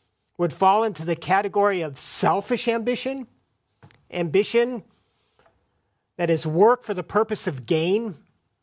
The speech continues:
Ambition that benefits you? Or do you have ambition like Paul, a desire to exert yourself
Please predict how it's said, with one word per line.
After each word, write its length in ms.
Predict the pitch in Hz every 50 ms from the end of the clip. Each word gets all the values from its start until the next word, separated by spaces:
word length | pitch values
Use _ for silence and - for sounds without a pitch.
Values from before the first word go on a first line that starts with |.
| _ _ -
Ambition 480 | 160 156 147 196 214 208 - 240 226
that 180 | 208 170 151 143
benefits 760 | - 190 202 214 - - 214 202 208 - - - - - - _ _ _ _ _
you? 500 | _ 147 143 160 180 202 262 302 311 285 _ _ _ _ _ _ _ _ _ _ _ _ _ _ _ _ _ _ _ _ _ _ _ _ _ _ _ _ _ _ - - _ - - _ _ _ _ _ _ _
Or 140 | 196 196
do 80 | 180 220
you 80 | 277 294
have 160 | 277 254 233
ambition 420 | 226 208 175 240 240 - 240 220
like 220 | 202 196 185 - _
Paul, 360 | - - 220 220 214 196 180
a 80 | 175
desire 460 | 165 147 170 147 - 214 214 226 226 220
to 160 | - 220 208
exert 600 | 180 170 160 147 147 135 - 240 285 302 269 -
yourself 500 | 202 175 151 - - 185 165 160 151 -